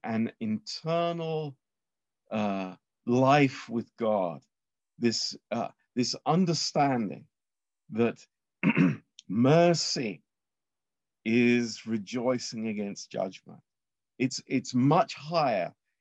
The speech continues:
It's much more noble. It's much, uh, greater. It is in the heart of God to forgive, to give mercy,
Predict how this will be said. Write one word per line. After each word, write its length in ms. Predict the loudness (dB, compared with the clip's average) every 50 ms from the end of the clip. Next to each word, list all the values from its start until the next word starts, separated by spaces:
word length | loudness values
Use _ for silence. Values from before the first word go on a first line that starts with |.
| _ -10
It's 200 | -10 -10 -4 -2
much 380 | 0 2 2 0 0 -2 -6
more 200 | -6 -4 -2 -2
noble. 580 | -2 -2 0 0 0 0 -2 -4 -6 -10 -16 -20 _ _ _ _ _ _ _ _
It's 240 | -12 -12 -10 -8 -4
much, 560 | -2 0 0 0 0 -2 -6 -14 -16 -16 -18 _ _ _ _ _ _ _ _ _ _
uh, 320 | -6 -4 -4 -4 -4 -6 -10 -14 _ _ _ _ _ -20
greater. 680 | -12 -6 -2 0 0 0 0 -2 -2 -6 -8 -10 -10 -10 -8 -6
It 120 | -2 0
is 240 | 0 0 0 -4 -10 -12 _
in 380 | -2 0 2 2 2 2 2 2
the 120 | 0 0
heart 520 | -2 -4 -6 -2 2 2 4 4 2 2 -2
of 180 | -4 -4 -2
God 500 | 0 2 4 6 6 4 2 0 -2 -6 _ _ _ _ _ _ _ _ _ _ _
to 120 | -10 -10
forgive, 760 | -10 -10 -6 -6 -6 -2 4 6 6 8 8 6 4 2 -2 -10 -20 _ _ _ _ _ _ _ _ _ _ _ _ _ _
to 100 | -10 -8
give 240 | -2 0 0 2 4
mercy, 760 | 4 6 6 8 8 6 4 2 -2 -6 -6 -6 -8 -8 -10